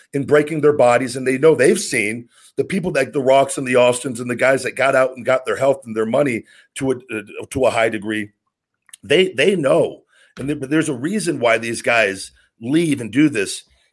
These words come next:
that, like, man, and it, it's, it's the atmosphere, the negativity that he breeds from the top down, from the producers to the writers to everybody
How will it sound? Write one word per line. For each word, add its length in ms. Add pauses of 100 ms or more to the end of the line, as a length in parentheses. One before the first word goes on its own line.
(140)
that, 220
like, 180
man, 420 (1400)
and 120
it, 160
it's, 320
it's 240
the 260
atmosphere, 560
the 140
negativity 880 (500)
that 140
he 160
breeds 480
from 180
the 80
top 400
down, 320
from 160
the 80
producers 600
to 120
the 80
writers 560
to 180 (300)
everybody 680